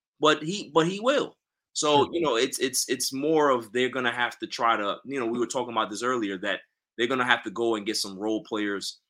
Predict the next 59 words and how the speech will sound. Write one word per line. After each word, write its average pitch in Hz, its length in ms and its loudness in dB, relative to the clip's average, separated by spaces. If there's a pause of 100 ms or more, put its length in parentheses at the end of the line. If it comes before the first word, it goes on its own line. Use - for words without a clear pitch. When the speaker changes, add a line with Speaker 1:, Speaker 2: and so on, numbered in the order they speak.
(200)
Speaker 1:
get 110 140 -2
some 107 220 -4
veteran 101 420 -2
guys, 95 380 2
because - 360 -12
last 131 440 4
year 110 160 -2
they 95 120 -6
had 117 340 0
that. 92 220 -2 (400)
This 131 240 0
year 127 140 4
they 113 100 2
decided 107 500 2
to 95 80 -14
try 113 200 0
to 101 80 -4
turn 110 260 -6
it 98 80 -8
over 98 200 -8
to 98 160 -12
the 87 80 -12
kids 117 280 -6
because 92 280 -10
they 95 80 -6
thought 95 240 -8
the - 80 -20
kids 95 240 -14
were 82 100 -10
ready. 101 300 -6 (200)
They're 104 100 -10
not. 87 140 -10 (720)
And 101 400 -2 (100)
it's 110 220 -2
time 117 280 4
to 107 60 -6
go 104 200 -2
back 107 340 2
to 107 100 -8
the 104 140 -4
old 110 220 0
formula, 127 520 -2 (120)
go 104 120 -4
back 104 240 0
to 107 60 -6
go 101 100 -6
get 104 140 -4
some 98 180 -6
veterans 107 380 -2
that 92 180 -4
know 98 160 -2
their 104 180 -2
roles 110 340 -2
and 95 100 -10
understand 101 540 -4
what 95 160 -6
their 95 100 -4
place 117 380 -2
is. 143 340 0